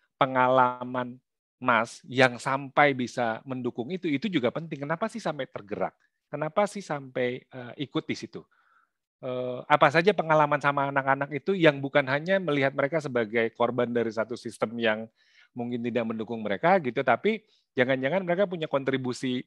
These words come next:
tertentu gitu, ya. Eh, saya ingat dulu ada film Daun di Atas Bantal atau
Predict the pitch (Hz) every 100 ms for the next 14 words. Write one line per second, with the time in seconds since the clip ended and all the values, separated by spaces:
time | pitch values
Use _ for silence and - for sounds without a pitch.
0 | _ 123 123 131 139 143 107 - 90 98
1 | _ _ - _ _ _ _ - 135 135
2 | 131 131 - 170 180 196 151 175 190 156
3 | 135 156 143 139 143 143 143 - _ _
4 | _ _ _ _ _ _ _ _ - 110
5 | 110 113 110 107 98 139 170 - 127 127